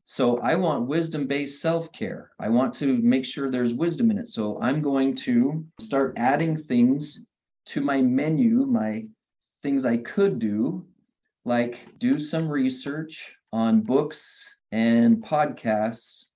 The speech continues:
um, and find ones that I would consider are done by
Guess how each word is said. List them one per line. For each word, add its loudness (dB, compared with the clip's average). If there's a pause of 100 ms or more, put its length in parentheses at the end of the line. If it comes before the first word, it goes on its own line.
um, 4
and 2
find 0
ones -2 (580)
that -2 (140)
I 2
would 0
consider -4 (460)
are 2
done 0
by -2